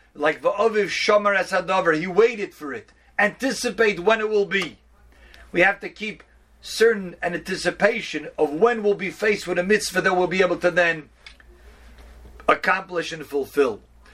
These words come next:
So first of all, all of these areas, a person has to be ready for them when they're going to arise. Shehadim Tseifim Bavava, keep it in one's heart and mind, Kol Hamaisa Meilav Adem Lem, all things similar.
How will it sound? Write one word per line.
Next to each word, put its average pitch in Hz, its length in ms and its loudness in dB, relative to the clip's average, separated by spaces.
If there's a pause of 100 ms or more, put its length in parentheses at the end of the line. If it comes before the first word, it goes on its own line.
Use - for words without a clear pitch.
(120)
So - 160 4
first 233 360 2
of 185 180 -4
all, 190 180 2
all 240 280 4
of 202 80 2
these 180 240 -2
areas, 175 440 4
a 156 60 0
person 180 300 -4
has 170 160 0
to 165 80 -8
be 151 120 4
ready 170 260 4
for 135 160 -20
them 104 280 -16
when 160 260 -4
they're 156 120 0
going 156 300 -2
to 147 160 -2
arise. 117 580 0 (240)
Shehadim 180 540 2
Tseifim 208 520 -2
Bavava, 180 440 -2
keep 220 240 -8
it 202 100 4
in 196 80 -4
one's 185 380 -2 (300)
heart 190 300 4
and 170 140 -4
mind, 185 260 -2
Kol 175 160 0
Hamaisa 175 480 -2
Meilav 175 400 0
Adem 170 280 0
Lem, 143 220 -6
all 196 160 4
things 185 300 -8
similar. 139 380 -2